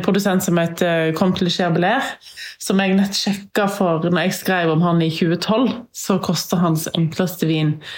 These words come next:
cirka, eh, cirka tre hundre og femti kroner, og i dag er prisen, hadde du solgt på auksjon i dag, så hadde du sikkert fått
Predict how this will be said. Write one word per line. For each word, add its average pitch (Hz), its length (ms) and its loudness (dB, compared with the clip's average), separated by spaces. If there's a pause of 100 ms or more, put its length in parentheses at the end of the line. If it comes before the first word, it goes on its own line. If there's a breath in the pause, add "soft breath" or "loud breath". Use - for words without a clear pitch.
(240 loud breath)
cirka, - 480 -4
eh, 185 240 -2
cirka 196 320 -2
tre 180 160 0
hundre 160 140 2
og 165 80 2
femti 160 180 2
kroner, 151 420 0
og 185 100 2
i 170 80 0
dag 165 220 0
er 151 220 -2
prisen, 139 680 -2 (240)
hadde 170 160 0
du - 20 0
solgt 175 300 -2
på 165 100 0
auksjon 165 240 0
i 151 60 2
dag, 180 100 2
så 196 160 0
hadde 160 160 -2
du 156 160 0
sikkert - 240 -4
fått - 400 -8